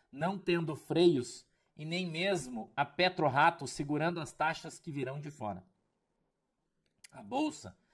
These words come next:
já em posição, tem medo e começa a temer o pior, principalmente dentro do Reino do Norte,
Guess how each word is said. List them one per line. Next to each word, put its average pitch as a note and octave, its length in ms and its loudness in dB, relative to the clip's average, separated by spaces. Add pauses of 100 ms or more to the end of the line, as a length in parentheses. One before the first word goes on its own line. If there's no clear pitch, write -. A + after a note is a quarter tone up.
(340)
já B2+ 260 2
em E3+ 100 -2
posição, C3+ 680 -4 (720)
tem E4+ 180 0
medo D#4+ 480 0 (180)
e - 60 -8
começa E3 480 -2
a E3 60 -2
temer E3 320 -2
o D3+ 60 2
pior, C3 460 0
principalmente C#3+ 720 -6
dentro B2 360 -6
do A2+ 100 -2
Reino A2+ 280 -4
do F#2+ 120 -8
Norte, A2+ 460 -4